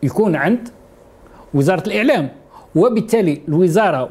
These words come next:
ومن خلفها الرئاسة ضامنين أنه الاثنين اللي ينتخبوا من الناشرين هما نتاعهم.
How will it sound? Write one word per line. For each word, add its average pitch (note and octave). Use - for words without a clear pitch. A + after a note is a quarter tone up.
ومن C#3+
خلفها E3
الرئاسة D#3+
ضامنين G#3
أنه F3+
الاثنين A3+
اللي F#3
ينتخبوا F3+
من F3+
الناشرين F#3
هما E3+
نتاعهم. A3+